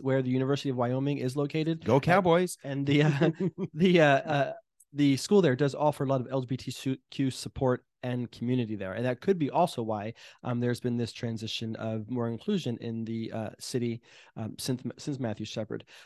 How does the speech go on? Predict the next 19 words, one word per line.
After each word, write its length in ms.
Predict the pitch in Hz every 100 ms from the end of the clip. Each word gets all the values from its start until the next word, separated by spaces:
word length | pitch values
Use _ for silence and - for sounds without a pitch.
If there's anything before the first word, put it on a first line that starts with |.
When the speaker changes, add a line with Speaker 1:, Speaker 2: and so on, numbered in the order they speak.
| -
Speaker 1:
Um, 160 | 131 131
the 80 | 135
city's 460 | - 185 175 139
leadership 400 | 147 165 - 180 _ _
also 360 | 127 151 - 180
has 180 | 156 -
taken 480 | - 139 - 135 131
a 260 | 123 123
positive 580 | 120 - 127 135 139 139
stand 480 | - - 123 127 135 -
on 140 | 123
L 160 | 120 123
G 60 | 123
B 100 | 123
T 120 | 123
Q 380 | - 127 123 123 - - -
equality 540 | - 127 127 127 127
and 400 | 123 117 107 101
rights. 500 | 113 123 165 - -